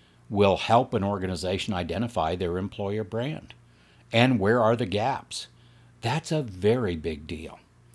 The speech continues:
This is a great way to learn what an organization's employer brand truly is,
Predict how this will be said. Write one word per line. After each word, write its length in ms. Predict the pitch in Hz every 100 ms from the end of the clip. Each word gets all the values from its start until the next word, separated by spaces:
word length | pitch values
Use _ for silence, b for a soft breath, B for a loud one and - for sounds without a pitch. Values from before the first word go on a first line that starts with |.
| b b b b b b _ -
This 220 | 135 135
is 120 | 110
a 60 | 90
great 720 | 85 107 90 95 110 160 101
way 180 | 98 92
to 80 |
learn 460 | 87 87 80 80 101 _ _ _ _ _ -
what 260 | 104 107
an 160 | 101 123
organization's 880 | 104 104 101 87 95 101 - 98 85
employer 460 | 87 - 107 90
brand 460 | 82 90 85 85 80
truly 640 | - - 147 151 151 139
is, 340 | 90 85 87